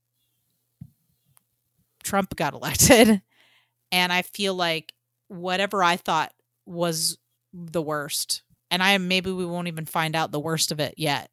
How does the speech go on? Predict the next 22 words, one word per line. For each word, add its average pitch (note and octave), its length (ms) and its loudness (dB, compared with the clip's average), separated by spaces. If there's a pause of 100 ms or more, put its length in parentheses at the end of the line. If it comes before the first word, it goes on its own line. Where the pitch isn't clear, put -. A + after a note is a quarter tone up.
(300)
Um, C#3+ 680 -4
I D3+ 80 -10
think D#3 140 -8
it'll D3+ 100 -10
be D3+ 100 -10
years D#3 300 -6
before C#3 260 -10
we C3+ 80 -8
find C#3 280 -10
out C#3 220 -14 (180)
the E3 100 -12
worst D3 400 -14
of D3 80 -20
what C#3+ 140 -16
happened D3 320 -14
during D3 220 -16
that C3+ 180 -18
era. C#3+ 240 -14 (160)
It's - 180 -14
like C#3+ 320 -12 (1300)
Guantanamo G3 680 4
Bay, A#3+ 840 8